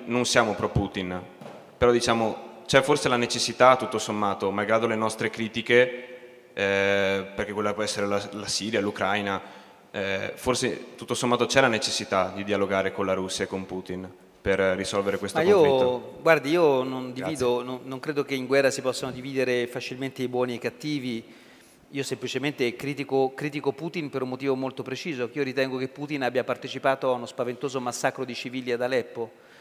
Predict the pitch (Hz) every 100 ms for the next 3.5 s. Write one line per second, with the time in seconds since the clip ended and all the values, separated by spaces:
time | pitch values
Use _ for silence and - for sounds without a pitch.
0 | - - 127 123 117 113 117 113 113 -
1 | 120 113 113 110 107 101 - _ _ _
2 | - - 131 123 123 113 117 - - 127
3 | 127 127 113 110